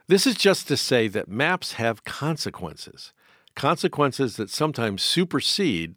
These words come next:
the will of the voters. The impacts of the Pennsylvania court case may not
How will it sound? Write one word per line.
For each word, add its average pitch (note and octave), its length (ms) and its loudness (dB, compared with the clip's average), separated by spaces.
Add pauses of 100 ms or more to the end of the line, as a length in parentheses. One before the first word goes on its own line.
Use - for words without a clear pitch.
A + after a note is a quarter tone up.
the G2 140 -4
will C3 580 0
of F#2+ 160 -8
the G2 120 -6
voters. G2+ 600 -6 (960)
The E3+ 200 0
impacts F3+ 520 0
of A2 100 -4
the A2+ 80 -2
Pennsylvania A#2+ 600 -4
court A2+ 280 -2
case E2+ 380 -10
may G#2 160 -4
not C#3+ 240 0